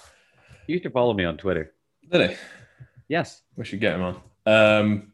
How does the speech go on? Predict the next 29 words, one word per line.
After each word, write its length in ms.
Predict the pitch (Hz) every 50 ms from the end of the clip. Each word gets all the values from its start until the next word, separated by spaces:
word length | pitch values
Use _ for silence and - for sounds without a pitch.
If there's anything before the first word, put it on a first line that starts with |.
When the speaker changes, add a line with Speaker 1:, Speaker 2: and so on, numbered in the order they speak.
| -
Speaker 1:
We 80 | 95 85
should. 220 | - - 87 78
He 120 | - 98 90
no 140 | 95 98 92
longer 340 | 82 82 80 76 78 80
does. 240 | 78 80 80 82 - _ _ _ _ _ -
Speaker 2:
no. 160 | - 80 80 - - - - - - - 523 508 855 831 - - -
<laughs> 100 | 190 - - - - - - - - - - - -
Um, 400 | 120 123 123 120 120 123 - -
so 280 | - - 147 135 135 131
I 460 | 143 147 151 147 143 139 135 127 - - - -
had 160 | 131 127 127
also 340 | 123 123 123 120 - 117 117 113
gone 200 | 113 107 107 104
Clippers 360 | - 123 113 110 113 107 107
in 120 | 101 98
six, 360 | 95 - 107 98 78 - -
which 200 | 107 92 80 - -
is 120 | 104 -
super 320 | - - 107 98 - - 95
boring 400 | 90 98 98 92 92 92 95 95
'cause 180 | - 101 92
that's 240 | 95 90 90 87 -
what 100 | 107 92
happened 280 | 92 92 90 - 95 90
last 300 | 92 87 85 - - -
year. 180 | 90 85 87 - _ - _ - - _ _ _ _ _ _ -
Speaker 1:
Yeah. 300 | - 104 104 104 104 104
Speaker 2:
Um, 320 | 101 104 104 92 - -